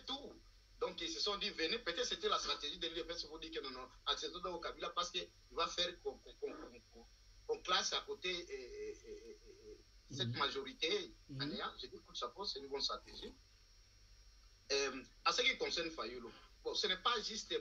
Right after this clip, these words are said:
Speaker 1: parce qu'il a peur de, de, de, de, de s'appeler opposant. Bien sûr, il peut revendiquer, comme Étienne disait, que je n'ai pas intérêt d'aller dans ces histoires-là parce que c'est moi qui ai gagné. Mais de l'autre côté,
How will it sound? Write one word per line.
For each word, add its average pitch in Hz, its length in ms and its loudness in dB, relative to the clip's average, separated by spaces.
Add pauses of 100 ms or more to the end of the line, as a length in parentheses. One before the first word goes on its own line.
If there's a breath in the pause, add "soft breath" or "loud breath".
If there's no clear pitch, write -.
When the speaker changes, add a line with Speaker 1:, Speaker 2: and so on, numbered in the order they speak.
Speaker 1:
parce 175 240 4
qu'il - 1160 -6
a 170 200 4
peur 147 180 4 (520)
de, 120 100 -4
de, 107 60 -8
de, 117 260 -8
de, - 80 -
de 117 80 -8
s'appeler 127 320 -2
opposant. - 420 -4 (360)
Bien - 120 2
sûr, - 180 4
il - 280 -8
peut 151 340 4 (380)
revendiquer, 131 880 0
comme 120 320 0 (540)
Étienne 147 320 0
disait, 131 340 0
que - 320 -4 (380)
je - 160 2
n'ai 131 100 -2
pas 160 240 6
intérêt 127 540 -4
d'aller 113 240 -6
dans 120 160 -6
ces - 140 -8
histoires-là 113 540 -4
parce - 180 -4
que - 100 -12
c'est - 160 -8
moi 113 160 -8
qui 110 120 -8
ai 107 60 -8
gagné. 101 340 -10 (920)
Mais 147 140 2
de 147 80 2
l'autre 175 200 4
côté, 123 420 2